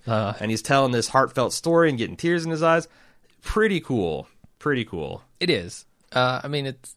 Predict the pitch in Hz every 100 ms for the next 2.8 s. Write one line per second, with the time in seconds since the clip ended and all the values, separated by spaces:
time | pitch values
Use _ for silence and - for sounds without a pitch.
0 | - 147 - 147 113 87 _ 160 131 117
1 | 107 - 85 87 - _ _ - 98 76
2 | - _ - 139 123 135 156